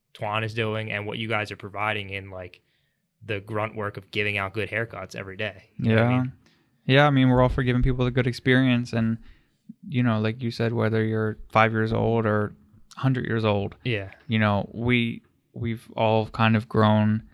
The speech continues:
Speaker 2: to, like, adapt to those different markets and whatnot because, you know, anyone who walks in the door, they're getting a haircut and they're getting a good service. You know what I
Speaker 1: Yeah.
Speaker 2: mean? Doesn't matter who they are,
Speaker 1: Yeah.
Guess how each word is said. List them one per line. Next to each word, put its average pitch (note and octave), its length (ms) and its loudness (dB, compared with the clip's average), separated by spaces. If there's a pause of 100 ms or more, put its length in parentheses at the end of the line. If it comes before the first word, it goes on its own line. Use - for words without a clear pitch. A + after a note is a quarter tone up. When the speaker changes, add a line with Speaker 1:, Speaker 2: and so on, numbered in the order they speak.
(540)
Speaker 2:
to, A#2+ 140 -2
like, G#2+ 160 -2
adapt G#2+ 420 2
to A#2 60 2
those G#2+ 200 4
different A2 380 0
markets A2+ 460 2
and G#2+ 100 2
whatnot G#2 440 -2
because, A2 420 -2 (640)
you A#2+ 120 0
know, G#2 260 -2 (280)
anyone C#3+ 240 4
who C3 60 4
walks B2 200 2
in A#2 80 2
the A2 60 0
door, A#2 180 4
they're A2 140 2
getting A2+ 200 2
a A2+ 60 -2
haircut A2 380 -4
and A#2 80 -4
they're A2+ 100 4
getting A2+ 180 0
a A2+ 40 -4
good A2+ 140 0
service. A2 520 -4
You A#2+ 140 0
know A2+ 60 6
what A2 40 6
I G#2+ 40 4
Speaker 1:
Yeah. G#2 40 2
Speaker 2:
mean? G#2+ 240 4
Doesn't A2+ 220 4
matter A2 180 2
who A#2+ 140 0
they A2 140 4
are, A2 300 -2 (480)
Speaker 1:
Yeah. C3+ 60 -20